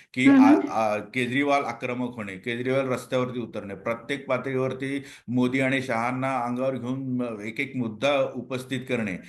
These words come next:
Speaker 1: आणि
Speaker 2: बरोबर.
Speaker 1: लोकांपर्यंत जाणे, ही जी प्रक्रिया आहे ती जर झा-, झाली तर, अ, अ, अ, संघर्ष वाढेलच. म्हणजे
Speaker 2: हम्म.
Speaker 1: आप आणि, अ, अ, अ, बीजेपीचा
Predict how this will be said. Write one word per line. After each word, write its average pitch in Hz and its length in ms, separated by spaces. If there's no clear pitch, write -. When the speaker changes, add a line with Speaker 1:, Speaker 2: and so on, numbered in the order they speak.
Speaker 1:
आणि 117 160
Speaker 2:
बरोबर. - 300
Speaker 1:
लोकांपर्यंत 131 600
जाणे, 110 540
ही 113 140
जी 156 120
प्रक्रिया 135 520
आहे 92 240
ती 127 260
जर 139 220
झा-, 113 400
झाली 104 500
तर, 151 160
अ, 147 580
अ, 131 80
अ, 113 140
संघर्ष 131 440
वाढेलच. 175 560
म्हणजे 117 160
Speaker 2:
हम्म. 131 300
Speaker 1:
आप 131 180
आणि, 147 400
अ, 123 320
अ, 117 260
अ, 120 40
बीजेपीचा 127 840